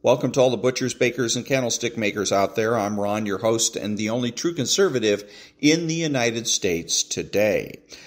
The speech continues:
So today, after the Serenity Prayer and the Star Spangled Banner, we will have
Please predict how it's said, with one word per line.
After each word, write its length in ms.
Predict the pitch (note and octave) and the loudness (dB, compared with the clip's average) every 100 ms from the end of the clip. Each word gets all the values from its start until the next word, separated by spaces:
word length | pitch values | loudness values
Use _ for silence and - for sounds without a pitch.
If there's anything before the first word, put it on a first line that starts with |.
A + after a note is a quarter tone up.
| - | -4
So 340 | - C#3+ G#2+ | 2 4 4
today, 440 | F#2+ B2 C#3 C3+ A#2 | 2 2 4 4 4
after 300 | C#3 C3+ C3 | 0 -2 -4
the 100 | A#2+ | -2
Serenity 480 | - C3 C3+ B2+ | 0 0 0 -2
Prayer 520 | A#2+ - C3 C3 C3 - | -4 2 4 4 2 0
and 220 | B2 A2+ | -2 -2
the 320 | A2 G#2+ G#2 - | -4 -4 -6 -4
Star 300 | - C3 A#2+ | 0 2 2
Spangled 400 | - A2+ G#2 - | 0 0 0 2
Banner, 320 | C#3+ C#3 G#2 | 2 2 0
we 180 | G#2 A#2 | -2 -2
will 220 | A2+ C#3 | 0 0
have 600 | A#2 F2+ E2 B2 C#3 | 0 -2 0 0 -2